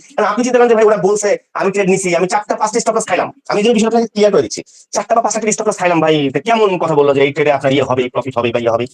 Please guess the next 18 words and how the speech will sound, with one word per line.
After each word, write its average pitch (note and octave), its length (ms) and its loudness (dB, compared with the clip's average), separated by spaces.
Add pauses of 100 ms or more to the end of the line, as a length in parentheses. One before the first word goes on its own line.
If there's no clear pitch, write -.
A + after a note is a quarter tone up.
(320)
আমি F3 140 2
ভাই D#3 120 0
আর C#3+ 100 -2
ট্রেড C3 200 -2
করবো A#2 200 2
না F#2+ 40 -2 (180)
এই - 120 -4
স্ট্রেটে। - 240 -16 (360)
দে-, A#3+ 180 2
দেখি G#3+ 180 0
মার্কেটটা D#3+ 260 -2
বসে D3 120 0
বসে। C3+ 140 -6 (260)
আপনি F#3+ 120 -2 (100)
ওই B3 100 4
যে B3 120 -2
ছয় G3 180 -2
নম্বর A3+ 160 2